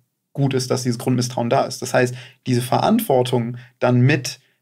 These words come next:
solchen Sperrungen, was ja wieder das andere ist als der Vorschlagalgorithmus, aber mit solchen Sperrungen, ähm, gut umzugehen, also das ist jetzt leichter gesagt als getan, ne?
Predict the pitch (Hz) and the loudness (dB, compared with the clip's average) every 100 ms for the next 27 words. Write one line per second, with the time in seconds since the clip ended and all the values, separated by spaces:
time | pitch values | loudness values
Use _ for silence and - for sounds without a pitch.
0 | _ _ _ - 123 120 117 - 160 143 | _ _ _ 0 0 2 -2 0 2 4
1 | 113 110 120 117 117 110 127 123 117 120 | 2 0 -4 -2 -2 0 2 2 0 -6
2 | - 120 123 139 135 135 131 139 143 - | -6 -10 -2 -2 -2 -4 -4 -4 -6 -4
3 | 127 123 127 123 123 135 131 127 123 123 | 0 0 0 -2 -2 0 2 2 2 0
4 | - - _ _ 120 117 117 113 _ _ | -8 -20 _ _ 0 0 -6 -10 _ _
5 | _ _ 339 _ _ _ _ 123 180 214 | _ _ -20 _ _ _ _ -2 2 2
6 | 151 135 135 120 113 117 123 - 131 123 | 2 -2 -4 -4 -4 -4 -8 -6 -2 -2
7 | 127 110 98 - - 135 127 127 143 135 | -4 -14 -20 -20 -6 -2 -2 2 2 2
8 | 131 127 139 131 127 123 - 185 123 143 | 0 2 2 2 0 -2 -2 0 2 0